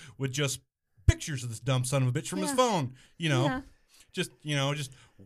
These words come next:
Speaker 1: waving from, a mo-, you know, from monuments and shit.
Speaker 2: Well, it's like, um,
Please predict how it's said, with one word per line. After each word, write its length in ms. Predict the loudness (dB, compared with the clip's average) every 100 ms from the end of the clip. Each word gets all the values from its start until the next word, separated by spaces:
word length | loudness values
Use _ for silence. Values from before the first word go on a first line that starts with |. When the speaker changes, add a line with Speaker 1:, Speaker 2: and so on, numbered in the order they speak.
| -2 0
Speaker 1:
waving 720 | 2 2 2 2 2 0 -2
from, 260 | -6 -8
a 60 | -8
mo-, 160 | -10 -6
you 80 | -6
know, 320 | -4 -6 -10 -10
from 180 | -10
monuments 720 | -8 -6 -4 -2 0 2 0 -2
and 100 | -8
shit. 460 | -6 -4 -4 -6
Speaker 2:
Well, 220 | -4 -2 0
it's 300 | -2 -4 -4
like, 400 | -2 -4 -6 -10
um, 520 | -4 -2 -2 -4 -10